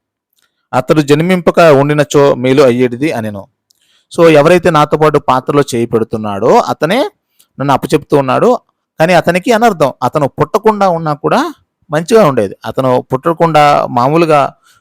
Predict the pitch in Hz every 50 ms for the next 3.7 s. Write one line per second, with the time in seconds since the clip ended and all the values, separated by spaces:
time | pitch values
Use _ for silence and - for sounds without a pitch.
0 | _ _ - 120 120 120 - 127 131 131 127 131 139 - - 151 151 143 123 123
1 | 123 147 156 156 151 - - - 160 160 156 156 156 151 151 139 139 139 143 151
2 | 151 - - 170 226 240 247 220 160 - - 175 165 - - - 131 127 127 -
3 | 135 147 156 151 139 147 139 131 127 - 151 151 151